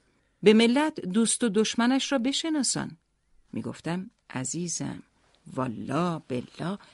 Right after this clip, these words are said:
اینجا ایران است، در اینجا این کارها عاقبت ندارد." می‌گفت: "پس یقین تو هم مستبد هستی،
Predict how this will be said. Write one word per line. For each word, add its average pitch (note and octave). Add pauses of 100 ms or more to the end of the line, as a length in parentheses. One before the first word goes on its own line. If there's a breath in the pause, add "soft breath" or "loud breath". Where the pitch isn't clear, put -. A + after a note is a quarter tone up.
(140 soft breath)
اینجا D3
ایران D3
است، - (460)
در G3
اینجا A3+
این D#4+
کارها G3
عاقبت D#3+
ندارد." B3 (720)
می‌گفت: E3+ (220 soft breath)
"پس F3
یقین D4
تو G#4+
هم C4
مستبد -
هستی، -